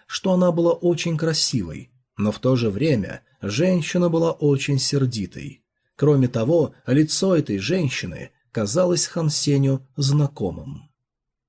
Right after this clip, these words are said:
Глава тысяча четыреста шестьдесят пятая. Навык владения мечом, который может постоянно меняться.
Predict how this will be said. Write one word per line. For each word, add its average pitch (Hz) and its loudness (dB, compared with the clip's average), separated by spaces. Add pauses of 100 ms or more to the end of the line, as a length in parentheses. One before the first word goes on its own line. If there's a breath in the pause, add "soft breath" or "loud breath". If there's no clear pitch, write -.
(3250)
Глава 165 2
тысяча 185 2
четыреста 165 2
шестьдесят 139 2
пятая. 90 -2 (240)
Навык 160 2
владения 151 4
мечом, 120 2 (180)
который 190 4
может 160 2
постоянно 127 2
меняться. 120 0